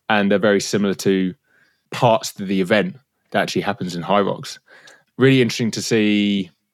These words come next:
I guess the thing that stood out to me was regarding that female athlete. Oh, well, here's her max squat, but take thirty kilograms off her, and then all of a sudden she's, like, doing huge sets with that. And I think that's a really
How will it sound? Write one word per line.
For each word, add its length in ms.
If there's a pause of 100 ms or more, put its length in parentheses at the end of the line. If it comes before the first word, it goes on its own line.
(220)
I 60
guess 120
the 60
thing 220
that 60
stood 180
out 180
to 80
me 140
was 240
regarding 460
that 240 (280)
female 320
athlete. 380
Oh, 100
well, 160
here's 340
her 200 (160)
max 260
squat, 340 (360)
but 180 (320)
take 380 (400)
thirty 260
kilograms 640
off 160
her, 220 (360)
and 220
then 120
all 120
of 60
a 60
sudden 260
she's, 260
like, 160
doing 440 (420)
huge 420
sets 340
with 120
that. 180 (540)
And 100
I 60
think 160
that's 180
a 60
really 420